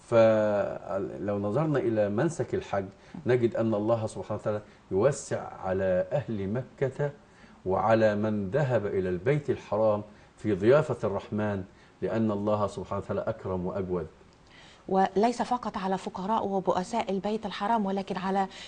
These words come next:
Speaker 2: آه، جميع أرجاء الأرض في، آه، من خلال التضحية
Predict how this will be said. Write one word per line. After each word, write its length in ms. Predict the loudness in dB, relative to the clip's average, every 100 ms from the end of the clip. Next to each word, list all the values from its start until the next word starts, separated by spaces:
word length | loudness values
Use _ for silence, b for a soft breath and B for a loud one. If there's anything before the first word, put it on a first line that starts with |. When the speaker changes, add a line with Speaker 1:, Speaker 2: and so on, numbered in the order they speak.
| B -4
Speaker 2:
آه، 300 | 0 2 2 0
جميع 520 | 2 6 6 6 4
أرجاء 300 | 4 6 6
الأرض 400 | 8 6 6 0 B B B -6
في، 400 | 2 4 4 4 4
آه، 220 | 4 4
من 200 | 2 0
خلال 600 | 2 6 8 8 4 -2
التضحية 640 | -2 -2 0 2 6 6